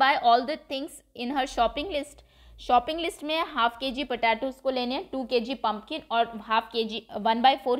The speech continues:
K G of carrots। क्या वो ट्वेंटी रुपीज में ये सब चीज़ें ले सकती है? तो चलिए फाइंड करते हैं कि क्या चीज़ें वो ट्वेंटी रुपीज में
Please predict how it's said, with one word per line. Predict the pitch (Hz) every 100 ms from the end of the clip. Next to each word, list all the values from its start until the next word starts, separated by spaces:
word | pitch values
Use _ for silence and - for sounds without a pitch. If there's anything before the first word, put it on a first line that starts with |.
| 247
K | 226
G | 226
of | 247 254
carrots। | 196 190 190 -
क्या | 226
वो | 233
ट्वेंटी | 302 233 226 262
रुपीज | 247 240 240
में | 254
ये | 240
सब | 233 247
चीज़ें | - 233 247
ले | 226 214
सकती | 254 247 285
है? | 302 254 202 - _ -
तो | -
चलिए | 208 233 277 -
फाइंड | 208 233 254
करते | 233 226
हैं | 233
कि | 269
क्या | - 208
चीज़ें | 311 233 220 233
वो | 254
ट्वेंटी | 302 226 214 254
रुपीज | 226 220 208
में | 233 247